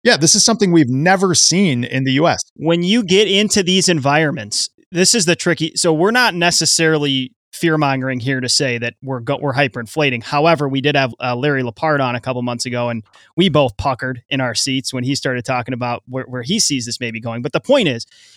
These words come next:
Speaker 2: even if you move from moderate to significant feel-it type inflation, which is happening in the United States and Canada right now,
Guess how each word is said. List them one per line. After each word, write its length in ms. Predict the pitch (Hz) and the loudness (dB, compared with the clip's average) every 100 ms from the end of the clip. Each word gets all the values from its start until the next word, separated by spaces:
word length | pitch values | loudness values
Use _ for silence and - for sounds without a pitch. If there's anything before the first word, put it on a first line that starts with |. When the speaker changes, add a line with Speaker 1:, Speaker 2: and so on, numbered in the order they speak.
| _ | _
Speaker 2:
even 180 | 277 311 | -2 0
if 140 | 277 | 0
you 100 | 214 | 2
move 260 | 190 196 190 | 4 4 2
from 420 | - 156 135 120 - _ _ - | 0 0 0 -2 -8 _ _ -8
moderate 580 | 135 160 196 175 156 - | 0 4 4 4 0 0
to 180 | 165 | 0
significant 840 | 147 - 135 156 175 160 - 147 - | 2 0 2 2 2 0 -2 -6 -8
feel-it 520 | - - 185 165 - | -10 -2 0 0 -2
type 200 | 151 143 | -2 -2
inflation, 520 | 127 - 123 110 - _ _ | -4 -6 -6 -6 -10 _ _
which 340 | 135 131 - _ | -6 -4 -8 _
is 140 | 135 - | -8 -2
happening 560 | 156 165 185 170 160 - - | 0 2 0 0 -2 -6 -4
in 100 | 160 | 0
the 60 | |
United 260 | 147 143 135 | 2 2 0
States 380 | - 135 135 - | -2 -2 -2 -4
and 100 | 113 | -6
Canada 360 | 139 143 131 | -4 -4 -4
right 240 | 117 107 107 | -6 -8 -2
now, 340 | 165 175 165 | 2 4 2